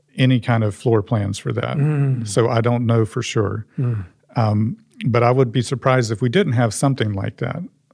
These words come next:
Speaker 1: Um, in Philadelphia, they have, and I'm sure there are others, but there's one in Philadelphia that people can visit and actually go in and sit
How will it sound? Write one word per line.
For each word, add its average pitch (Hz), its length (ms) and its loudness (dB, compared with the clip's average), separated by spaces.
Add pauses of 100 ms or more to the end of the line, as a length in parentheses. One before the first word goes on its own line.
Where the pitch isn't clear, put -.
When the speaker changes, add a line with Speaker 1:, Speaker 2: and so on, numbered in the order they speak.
(120)
Speaker 1:
Um, 110 400 -4 (560)
in 120 100 0
Philadelphia, 143 600 4
they 104 120 0
have, 104 360 -2
and 113 180 2
I'm 107 120 0
sure 117 160 -2
there 104 120 0
are 110 80 2
others, 101 240 -2
but 110 100 -2
there's 113 180 0
one 123 120 4
in 110 80 0
Philadelphia 107 540 -2
that 104 200 -2
people 120 240 -4
can - 160 -4
visit 104 340 -2 (600)
and 123 120 2
actually 107 440 -2 (180)
go 110 200 2
in 110 100 2
and 104 120 0
sit - 280 -2